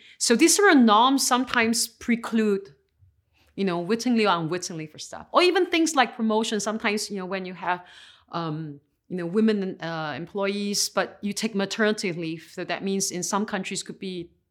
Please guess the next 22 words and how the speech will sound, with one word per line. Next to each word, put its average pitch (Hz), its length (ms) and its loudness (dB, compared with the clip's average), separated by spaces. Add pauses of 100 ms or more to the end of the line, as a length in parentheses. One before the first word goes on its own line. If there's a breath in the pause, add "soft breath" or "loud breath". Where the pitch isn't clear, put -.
(120)
three 185 200 -2
months, 170 240 -2
four 214 260 2
months, 165 320 -2
or 190 80 -6
sometimes 196 320 -4
perhaps 165 300 -10
longer, 175 400 -6 (400 loud breath)
then 208 200 2
you, 196 220 0
you, 196 160 -2
you 190 180 -4
might 214 220 -2
be 220 80 -4
left 185 300 0
out 185 120 0
in 185 100 -8
promotion, 175 840 -6
career 208 360 -2
and 202 100 -2
stuff. - 160 0
So 440 120 2